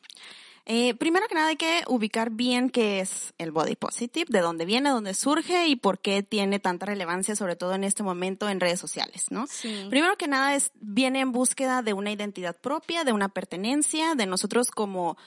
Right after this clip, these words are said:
Speaker 1: tribu urbana, como de sociedad, em, una búsqueda de una pertenencia y de una aceptación.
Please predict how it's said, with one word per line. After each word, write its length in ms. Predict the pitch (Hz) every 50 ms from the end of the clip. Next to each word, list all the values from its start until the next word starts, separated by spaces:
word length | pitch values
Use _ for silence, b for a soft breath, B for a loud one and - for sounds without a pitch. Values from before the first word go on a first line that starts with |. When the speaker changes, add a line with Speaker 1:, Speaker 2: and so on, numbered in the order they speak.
| B B _
Speaker 1:
tribu 360 | - - 226 233 220 254 254
urbana, 760 | 247 233 208 196 190 190 180 180 196 226 240 254 254 254 254 254
como 340 | - 240 196 180 180 165 165
de 400 | 160 160 156 151 151 147 147 151 -
sociedad, 580 | - 185 190 - 175 165 160 156 165 208 - B B B B B B B B -
em, 260 | 214 208 208 208 208
una 140 | 220 240 247
búsqueda 400 | 226 247 - - - 262 254 233
de 60 | 208
una 180 | 196 208 226
pertenencia 880 | 233 - 233 214 - 190 180 202 254 302 320 - - 349 339 359 349 - _ _ _ _ _ _ _
y 120 | - 277 247
de 120 | 240 226
una 200 | 214 220 247 247
aceptación. 680 | 240 - 240 220 208 _ - 180 175 - - 175 135 151